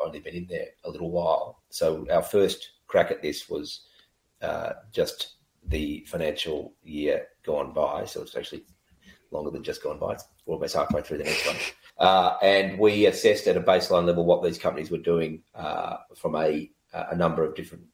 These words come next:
points of view, particularly around carbon C O two E, so carbon dioxide equivalent, uh, mitigation. We looked at, uh, megawatt hours of renewable energy. We looked at kilograms of plastics avoided from oceans and a range of other things that, that we've drawn from the R S Plus metrics.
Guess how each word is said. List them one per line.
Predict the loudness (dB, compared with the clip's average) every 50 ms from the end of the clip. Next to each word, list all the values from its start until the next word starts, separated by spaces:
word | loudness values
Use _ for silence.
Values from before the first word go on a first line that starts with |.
| _ _ _
points | -2 -2 -2 -2 -6 -12
of | -10
view, | -6 0 2 2 2 2 0 -2 -4 -8 -14 _ _ _ _ _ _ _
particularly | -6 -4 -4 -2 4 4 4 6
around | 6 4 2 2 -2 -6 -10 _
carbon | -4 -2 -2 -2 -2 -4 -8 -8 -8
C | -10 0 4 6
O | 6 6
two | 4 2 0 2 4 4
E, | 4 4 2
so | 2 0 -2 -2
carbon | 0 0 2 2 2 2 0 0
dioxide | 2 0 0 2 0 2 2 2
equivalent, | 2 -2 -4 -2 0 -2 -2 -4 -8 _ -18 -18 -18 _ _ _ _ _ _ -10
uh, | -8
mitigation. | -4 -4 -2 -2 4 4 6 6 6 2 -2 -2 -2 -4 -6 -8 -10 _
We | -10 -10 -4
looked | -4 -4 -4 -4 -2 0
at, | 0 0 0 -2 -6 _ _ _ _ -14
uh, | -12 -10 -10 -8 -10 -10 -12 -14 -16 _ _ _ _ _ _ _ _ _ -2
megawatt | -2 0 4 4 6 6 6
hours | 6 4 2 0 -2
of | -10
renewable | -12 -8 -6 -6 -2 4 4 6
energy. | 6 4 2 0 0 0 0
We | 0 -2
looked | -4 -6 -6 -8 -4 -4
at | -2 -2 -2 -4 -8 _ _
kilograms | -6 -2 -2 0 2 0 0 -2 -4 -10
of | -12 _
plastics | -4 -4 -2 -4 -12 -12 -12
avoided | -12 -6 0 0 0 0 -2 -8
from | -8 0 4 4
oceans | 6 6 4 0 -2 -4 -4
and | -4
a | -2
range | 0 0 0 0 -2
of | -2 -4
other | -2 -4 -4
things | -6 -8 -10 -10 -8
that, | -12 -16 _ _ _ _ _ _ _
that | -6 -6 -6 -4 _
we've | -10 -10 -8
drawn | -4 -2 -2 -2 -2 -4
from | -6 -8 -6 -2
the | 0
R | 2 2 2 2
S | 0
Plus | 0 0 0 0 0 -4
metrics. | -8 -8 -8 -8 -12 -12 _